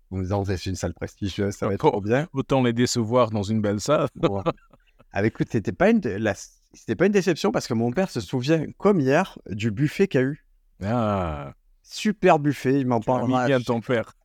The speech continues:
Speaker 1: Il s'est régalé, il adore le buffet, il a encore le nom du traiteur en tête.
Speaker 2: Ah
Speaker 1: Et
Speaker 2: ouais.
Speaker 1: ce jour-là, il tinait au billet pour lui. Ma prestation, tout à fait. <laughs> Voilà, il
Speaker 2: Voilà.
Speaker 1: peut, il peut
Speaker 2: Voilà.
Speaker 1: passer à autre chose, mais
Speaker 2: Mais le buffet. Et pa-, parlons de ça, il y a deux trucs que je,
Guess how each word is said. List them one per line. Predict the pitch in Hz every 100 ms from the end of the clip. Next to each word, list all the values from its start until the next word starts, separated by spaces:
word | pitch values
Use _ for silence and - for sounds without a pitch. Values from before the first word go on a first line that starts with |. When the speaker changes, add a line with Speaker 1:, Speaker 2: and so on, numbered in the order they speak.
| - _ _ -
Speaker 1:
Il | 117
s'est | - -
régalé, | 175 185 160 127 151
il | 120
adore | 131 170 175
le | 156
buffet, | 151 - 139 151
il | 123
a |
encore | 123 175 170
le |
nom | 143 147
du | 131
traiteur | - 151 156 131
en | 131
tête. | 120 123 - - _ _ _
Speaker 2:
Ah | 87
Speaker 1:
Et | 104
Speaker 2:
ouais. | 104
Speaker 1:
ce | - 139
jour-là, | 135 127 175
il |
tinait | - 147
au | 135
billet | 127 135
pour | 120
lui. | 101 98 -
Ma | 110
prestation, | - 131 135 120 135 123
tout | - 123
à | 120
fait. | - 113 104 - _ _ _
<laughs> | 104 - 143 - - _ _ _ _ _ _ -
Voilà, | 95 92
il | 85
Speaker 2:
Voilà. | 104
Speaker 1:
peut, | 101 98 95
il |
peut |
Speaker 2:
Voilà. | 90
Speaker 1:
passer | 95 104 107
à |
autre | -
chose, | 101 151
mais | 120 98 98 - _ _ _
Speaker 2:
Mais | 101 98
le |
buffet. | 92 101 - 127 _ _ -
Et | 131 123
pa-, | 160 123
parlons | 139 165 160
de |
ça, | - 185 - -
il |
y | 110
a |
deux | 110 175
trucs | - 185
que | -
je, | 104